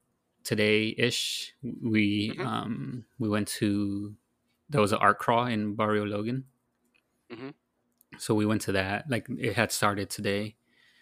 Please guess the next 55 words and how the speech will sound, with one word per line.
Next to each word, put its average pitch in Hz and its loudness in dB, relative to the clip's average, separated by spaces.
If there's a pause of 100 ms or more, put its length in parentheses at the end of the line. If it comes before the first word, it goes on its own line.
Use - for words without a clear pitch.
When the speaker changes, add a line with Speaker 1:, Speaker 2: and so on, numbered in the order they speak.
(280)
Speaker 1:
and 120 -2
it 127 6
was 135 4
cool. 104 6
They 101 2
had, 104 2 (160)
Speaker 2:
Oh, 120 12
Speaker 1:
ha-, 110 12
Speaker 2:
art 131 12
Speaker 1:
you, 131 10
Speaker 2:
crawl. 95 12
Speaker 1:
you've 98 10
been 120 6
Speaker 2:
What? 135 8
Speaker 1:
an 113 2
art, - 2
art 120 6
crawl. - -6 (500)
Speaker 2:
Oh, 151 12 (120)
I - 12
was 139 8
like, 110 8
"Bar 101 10
crawl, 104 8
where?" 107 8
Speaker 1:
<laughs> - -4
No, 131 10
Speaker 2:
Sign 120 8
me 120 4
Speaker 1:
no, 117 6
Speaker 2:
up. 107 0
Speaker 1:
no. - -4 (300)
Um, 107 2
art 117 2
crawl. 104 -4
So 101 -2 (560)
the 113 4
way 117 8
they're 117 6
doing 104 2
it 104 -2
is 104 -2
they 110 0
just 101 -6
had 98 -4
a 120 -8
bunch 101 -2
of 104 -6 (960)
art, 104 6
like, 98 -2
up 117 0
and 104 2
down 98 2
the 92 -4
street. 113 -2